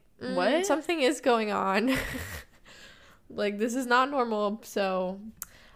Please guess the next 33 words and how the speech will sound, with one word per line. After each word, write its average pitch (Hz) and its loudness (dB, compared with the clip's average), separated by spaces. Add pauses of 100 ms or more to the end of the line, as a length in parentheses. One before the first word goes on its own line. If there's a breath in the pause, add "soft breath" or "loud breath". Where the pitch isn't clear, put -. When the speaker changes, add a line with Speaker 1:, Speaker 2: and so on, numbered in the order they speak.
(140)
Speaker 1:
I'm 240 -6
just 247 -10
gonna 262 -6
keep 240 -6
track 220 -2
of 214 -10
things, 214 -6
and 214 -8
if 220 -12
it 220 -10
gets 226 -10
worse 220 -8
or 196 -8
it 190 -10
doesn't 214 -10
stop, 190 -6
then 190 -8
I'm 185 -8
gonna 185 -6
go 190 -4
back 196 -6
and 214 -12
be 202 -8
like, 202 -8
"Listen, - -12
this - -12
is - -12
an - -12
issue." - -10 (440 loud breath)
<laughs> - -20
So, - -8
Speaker 2:
Wow. 196 -8 (1200 loud breath)
Speaker 1:
yep. 247 -10